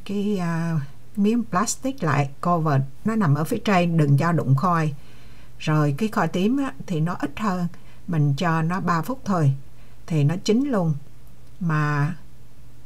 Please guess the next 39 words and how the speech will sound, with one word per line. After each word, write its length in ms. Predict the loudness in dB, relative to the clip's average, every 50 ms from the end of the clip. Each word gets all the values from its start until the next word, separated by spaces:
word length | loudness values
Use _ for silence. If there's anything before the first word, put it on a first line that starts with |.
| -10 -8 -2
khi 300 | 2 4 6 6 6 6
mình 220 | 6 6 6 4
làm 440 | 4 4 4 4 4 6 4 4 4
á, 140 | 2 0 -2 -6 -8 -10 -10 -10 -10 -10 -10 -8 -2 0
mình 260 | 2 4 6 4 4
không 280 | 2 2 -2 -2 0 0
có 100 | 2 2
đổ 180 | 2 4 6
nước, 300 | 6 6 6 6 4 0 -4 -10 -10 -10 -6 -2
thành 180 | 0 0 2
ra 160 | 2 2 2 0
cái 300 | 0 0 0 0 0 -2
khoai 160 | -2 -2 -2 0
tím 240 | 0 0 0 0
của 80 | 2 2
mình 220 | 2 4 4 4
nó 80 | 2 0
khô 200 | 0 0 0 0
rang 300 | 0 0 0 0 2 2
à, 160 | 2 2 0 0 -2 -6
lát 280 | -4 -2 -2 -2 0 0
mình 140 | 2 2 2
phải 120 | 2 0
đổ 160 | -2 -2 -2
thêm, 320 | 0 0 0 0 0 0 0
cái 120 | 0 0
mình 120 | 2 2 4
làm 180 | 4 4 4
lại. 360 | 4 2 0 2 4 4 2 2 -2 -8 -10 -12 -12 -12 -10 -6
Thành 140 | -4 -2 0
ra 240 | 2 2 2 2 2
mình 280 | 2 2 2 2 2
ghi 220 | 2 2 2 0 0
công 220 | -2 -2 -2 0
thức 220 | 0 -2 -4 -4 -6
cho 80 | -6 -4
các 160 | -4 -4 -4
bạn 360 | -2 -4 -2 -2 -4 -4 -2
là 420 | -2 -2 0 2 2 4 4 2